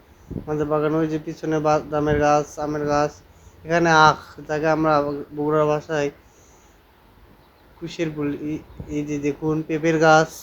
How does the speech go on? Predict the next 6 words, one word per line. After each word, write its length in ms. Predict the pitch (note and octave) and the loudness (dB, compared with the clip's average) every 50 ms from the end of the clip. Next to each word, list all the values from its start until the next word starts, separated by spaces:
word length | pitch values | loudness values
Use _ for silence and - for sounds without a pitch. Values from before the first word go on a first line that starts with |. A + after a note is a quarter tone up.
| - - - - - - _ _ _ - - - | -20 -20 -20 -20 -20 -20 _ _ _ -20 -14 -8
আমের 240 | D#3 D#3+ E3 E3 D#3 | -4 -2 0 0 2
গাছ, 260 | D3+ D#3 D#3 D#3+ D#3+ D#3 - - | 4 4 4 4 4 0 -6 -14
পেয়ারা 380 | - E3+ E3 D#3 D3+ D3+ D3+ D3+ | -8 -2 0 0 2 2 2 2
গাছ, 260 | C#3+ D3+ D#3 D#3 D3+ - - | 2 2 2 2 0 -4 -10
লেবুর 320 | E3 D#3+ E3 D#3 D#3 D#3 D#3 D#3 | -6 -4 -4 -2 -2 -2 0 2
গাছ 260 | D#3+ D#3+ D#3+ D#3+ | 4 4 4 2